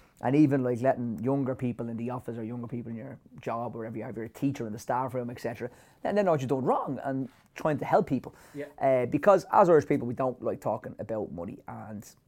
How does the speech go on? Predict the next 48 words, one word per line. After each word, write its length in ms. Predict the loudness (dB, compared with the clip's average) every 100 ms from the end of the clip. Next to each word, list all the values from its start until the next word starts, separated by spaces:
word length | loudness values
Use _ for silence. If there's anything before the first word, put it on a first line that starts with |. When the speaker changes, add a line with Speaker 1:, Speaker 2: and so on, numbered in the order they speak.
| _ -8
Speaker 1:
we 80 | -4
need 160 | -2 -4
to 60 |
change 280 | -10 -12 -12
that 140 | -14 -16
because 260 | -12 -10 -8
it 60 |
should 180 | -4 -4
be. 100 | -2
If 60 | 0
you 60 |
go 100 | 2
to 100 | 2
the 60 | -2
States, 440 | 0 2 0 -4 -14
you 320 | -20 _ -4
go 100 | -2
over 100 | -2
to 60 | -4
the 80 |
U 240 | -4 -2 -2
K, 300 | 0 2 2 0 -12
it's 140 | -16 -4
talked 300 | -2 -2 -2
about 180 | -2
all 180 | -2 -4
the 80 | -4
time. 400 | 0 2 2 -2 -8 _ -12
You 80 | -6
look 180 | -6 -4
at 60 | -6
the 240 | -6 -8 -8
likes 260 | -6 -6 -6
of 140 | -4
even 280 | -4 -6 -6
people 300 | -4 -4 -4
that 80 | -6
have 160 | -4
left 220 | 0 0 0
the 60 |
job, 340 | -2 0 0 -2 -10 -6
the 80 | -6
employment 420 | -2 0 0 0
sector, 260 | -4 -4 -6
even 220 | -6 -6
in 60 |
America. 420 | -6 -2 -2 -2
You 60 | -4